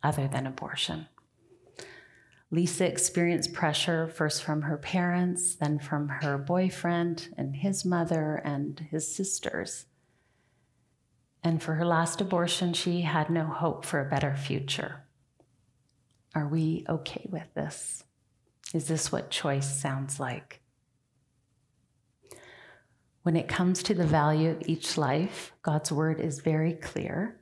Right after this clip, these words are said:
and I'll read only a few verses, but there are many. Psalm one twenty-seven three, "Children are a gift from the Lord. They are a reward from him.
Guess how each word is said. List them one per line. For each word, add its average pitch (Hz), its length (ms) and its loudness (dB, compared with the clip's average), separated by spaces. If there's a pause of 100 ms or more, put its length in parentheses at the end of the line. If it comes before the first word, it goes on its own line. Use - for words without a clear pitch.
(120)
and 156 180 2
I'll 156 140 2
read 151 220 2
only 156 280 2
a 151 40 -2
few 196 260 0
verses, 143 600 0
but - 180 -4
there - 160 2
are 147 140 0
many. 139 540 0 (1000)
Psalm 156 320 4
one 151 200 4
twenty-seven 143 760 0
three, 139 520 -2 (500)
"Children 175 600 2
are 151 360 2
a 147 80 -2
gift 135 400 -4
from 147 300 -2
the 143 120 2
Lord. 139 480 -2 (800)
They 151 200 4
are - 340 0 (160)
a 143 200 4
reward 139 580 2
from 147 240 -4
him. 139 420 -2